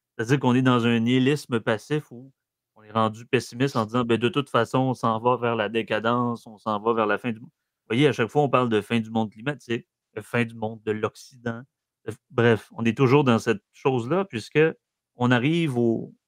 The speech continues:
à la fin de ces valeurs-là. C'est pour ça qu'il faut en recréer d'autres.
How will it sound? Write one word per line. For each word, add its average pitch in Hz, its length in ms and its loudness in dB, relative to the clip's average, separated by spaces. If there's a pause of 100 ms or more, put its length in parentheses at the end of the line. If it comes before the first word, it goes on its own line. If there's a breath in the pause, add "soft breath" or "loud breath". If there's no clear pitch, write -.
à 123 80 0
la 120 140 4
fin 165 340 -4 (1040)
de 117 160 0
ces 127 160 2
valeurs-là. 107 480 2
C'est - 160 -20
pour 113 120 -12
ça 160 140 0
qu'il - 80 -14
faut 120 120 -6
en 117 80 2
recréer - 400 -4
d'autres. 135 240 0